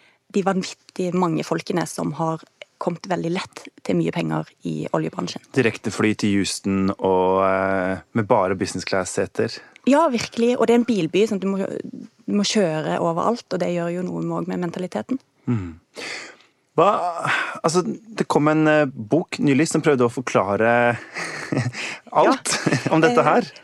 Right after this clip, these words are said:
Speaker 1: det er vår, eh, kommentator og kollega i Stavanger Aftenblad, Sven Egil Omdal, som har skrevet bok om Stavanger,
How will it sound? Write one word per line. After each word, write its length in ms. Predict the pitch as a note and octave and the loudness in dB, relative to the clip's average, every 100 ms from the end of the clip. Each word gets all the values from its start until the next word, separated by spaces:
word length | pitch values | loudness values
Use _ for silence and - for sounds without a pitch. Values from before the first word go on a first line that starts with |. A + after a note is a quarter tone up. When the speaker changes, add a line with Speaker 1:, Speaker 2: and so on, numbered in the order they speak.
| - | 0
Speaker 1:
det 140 | - | 2
er 180 | A3+ A3 | 4 2
vår, 340 | G#3 G3 G3+ F#3+ | 2 0 0 -4
eh, 380 | F#3 F#3 F#3 F#3 | -4 -2 -4 -4
kommentator 480 | F#3 F3+ F#3 - F3+ | -6 -4 -4 -2 -4
og 80 | |
kollega 380 | F3 F3+ E3+ F3 - | -2 -4 -2 -4 -6
i 120 | F3 | -8
Stavanger 280 | F3+ E3 D#3+ | -2 0 0
Aftenblad, 320 | D#3+ E3 G#3 | -2 0 0
Sven 300 | - - E3+ | 0 -2 -2
Egil 240 | E3+ E3+ E3+ | 0 -2 -2
Omdal, 400 | E3+ D#3+ D#3+ G3 | -4 -4 -2 -2
som 140 | - F#3+ | -2 -6
har 60 | |
skrevet 240 | - E3+ D#3+ | -2 -2 0
bok 320 | F3+ - - | -4 -2 -2
om 120 | D#3+ | -2
Stavanger, 500 | - D#3 E3 G#3 B3 | -4 -2 0 0 -2